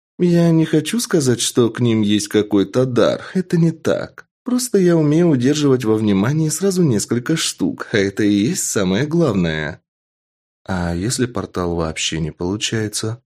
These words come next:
спросила Дина. «Тут всё легко и просто. Если ты не веришь в то, что порталы существуют, то они у тебя не получатся.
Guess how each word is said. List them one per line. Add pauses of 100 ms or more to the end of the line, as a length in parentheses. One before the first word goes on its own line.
(120)
спросила
Дина. (1000)
«Тут
всё
легко
и
просто. (160)
Если
ты
не
веришь
в
то,
что
порталы
существуют,
то
они
у
тебя
не
получатся.